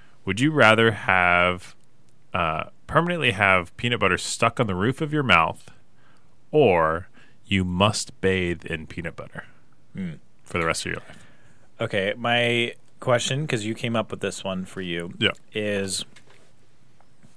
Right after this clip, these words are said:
Speaker 2: I think I understand the permanently stuck on the roof of your mouth. I think
Speaker 1: Yep.
Speaker 2: I understand that. For bathing in peanut butter, after I bathe in it,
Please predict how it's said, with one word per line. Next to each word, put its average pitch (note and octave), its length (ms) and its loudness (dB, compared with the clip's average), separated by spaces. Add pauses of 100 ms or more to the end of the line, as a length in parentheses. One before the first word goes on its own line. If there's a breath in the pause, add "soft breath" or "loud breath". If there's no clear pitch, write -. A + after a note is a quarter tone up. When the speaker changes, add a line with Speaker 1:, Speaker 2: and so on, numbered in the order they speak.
(120)
Speaker 2:
I - 40 -10
think D3+ 200 2
I D#3+ 60 10
understand B2 540 4
the G#2+ 200 -2
permanently G#2 520 -2
stuck F#2 340 -2
on F#2+ 60 -4
the F2 60 -6
roof E2+ 180 -8
of - 40 -20
your E2 100 -12
mouth. E2 220 -12
I D#2 60 -8
think - 20 -4
Speaker 1:
Yep. G2 120 4
Speaker 2:
I F#2+ 40 -6
understand F2 460 -8
that. - 140 -10 (320)
For G#2 240 -6
bathing B2+ 520 2
in A2+ 80 -4
peanut G#2+ 260 -6
butter, F2+ 300 -2 (720)
after C3 400 4
I C3+ 100 8
bathe A#2 380 2
in F#2+ 100 -2
it, F2 200 -6